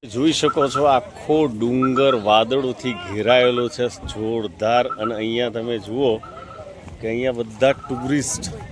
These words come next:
કેટલા બધા ટુરિસ્ટ આવે છે. ગાડીઓ જોઈને તમને એમ થઈ જશે કે આટલી બધી ગાડીઓ એટલા માટે છે, કારણ કે બધા ફરવા આવે છે અહીંયા. અને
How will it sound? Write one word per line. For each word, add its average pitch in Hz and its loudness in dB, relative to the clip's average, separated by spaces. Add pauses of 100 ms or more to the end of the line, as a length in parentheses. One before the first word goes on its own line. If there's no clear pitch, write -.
(200)
કેટલા 175 -2
બધા 185 0
ટુરિસ્ટ 165 -4
આવે 185 0
છે. 123 -10
ગાડીઓ 147 4
જોઈને 196 2
તમને 185 -2 (720)
એમ 160 0
થઈ 160 -2
જશે 175 0 (440)
કે 156 4
આટલી 151 2
બધી 175 -2
ગાડીઓ 139 4 (360)
એટલા 170 0
માટે 151 0
છે, 135 -8 (260)
કારણ 123 -4
કે 151 -6
બધા 131 -2
ફરવા 123 0
આવે 110 0
છે 104 -12
અહીંયા. 104 -8 (960)
અને 147 0